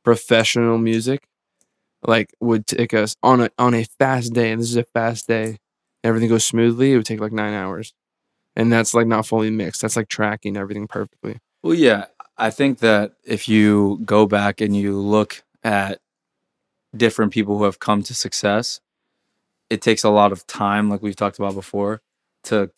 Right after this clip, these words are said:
Speaker 2: get to where you are. So your nine hours is nine hours now, but if you think in terms of, like, long term, you wanna do it forever, the nine hours is not always gonna be nine hours. You know
Speaker 1: Yeah.
Speaker 2: what I'm saying?
Speaker 1: Oh, no, for sure. And I just meant,
Speaker 2: But
Speaker 1: like, I couldn't handle that,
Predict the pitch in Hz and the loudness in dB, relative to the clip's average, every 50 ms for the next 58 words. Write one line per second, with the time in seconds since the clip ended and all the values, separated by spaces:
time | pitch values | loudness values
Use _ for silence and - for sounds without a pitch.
0 | - 113 104 104 107 98 - - 107 101 104 101 101 98 101 101 101 - - 107 | -10 -4 -2 -2 -2 -2 -4 -4 -4 -2 0 0 0 0 0 -2 -2 -2 -4 -2
1 | 104 110 120 120 113 110 107 107 107 104 104 104 104 104 107 110 110 110 107 - | 0 2 2 4 4 2 2 2 0 0 0 0 0 2 2 2 2 0 -2 -6
2 | - _ _ _ _ _ _ _ _ _ _ _ _ _ _ _ - 107 95 101 | -12 _ _ _ _ _ _ _ _ _ _ _ _ _ _ _ -8 -8 -6 -4
3 | 104 104 104 104 104 104 101 98 98 95 98 98 98 95 98 101 104 107 110 110 | -2 -2 -2 -2 -2 -2 -2 -4 -4 -6 -6 -6 -6 -4 -4 -4 -4 -4 -6 -8
4 | 110 104 101 101 101 101 - _ 117 - - 107 104 104 101 104 104 - - _ | -10 -8 -4 -4 -4 -6 -8 _ -12 -10 -6 -4 -2 -2 -2 -4 -6 -10 -8 _
5 | - 117 117 117 110 - - - - _ _ 113 107 104 98 113 107 104 101 101 | 0 0 0 0 -2 -6 -12 -20 -20 _ _ -6 -4 -4 -2 -2 -2 -2 -2 -4
6 | 98 98 98 95 98 98 104 104 104 104 101 - 117 110 107 107 104 104 104 101 | -4 -4 -4 -4 -4 -2 0 0 0 0 -2 -2 -2 -2 -2 -2 -2 -4 -2 -2
7 | 107 104 98 - 139 104 107 101 107 107 101 - _ _ _ _ _ _ _ - | -4 -4 -4 -6 -6 -4 -4 -2 -2 -4 -4 -4 _ _ _ _ _ _ _ -2
8 | 107 110 107 107 104 107 107 107 104 98 98 98 101 104 101 101 101 101 98 98 | 0 2 2 2 2 2 0 0 0 -2 -4 -4 -2 -2 0 0 0 -2 -2 -4
9 | 92 101 101 101 98 101 101 98 101 101 101 101 101 101 107 113 120 117 - - | -6 -8 -8 -6 -6 -6 -6 -6 -8 -8 -8 -8 -6 -6 -4 -4 -6 -6 -10 -14
10 | _ - 131 127 117 113 113 110 113 - 117 117 113 - 135 135 127 127 127 120 | _ -2 0 2 2 2 0 -4 -6 -8 -8 -8 -4 -2 0 2 2 2 2 0
11 | 113 - 113 110 - - 117 113 107 - 95 120 123 123 120 117 123 123 123 123 | -2 -2 -4 -4 -2 -2 -2 -2 -2 0 2 4 4 4 4 4 4 4 4 4
12 | 120 120 113 - - 120 117 - 127 123 113 104 110 113 117 113 113 110 98 | 4 2 0 0 -2 -2 0 2 2 2 2 2 0 0 2 2 2 2 0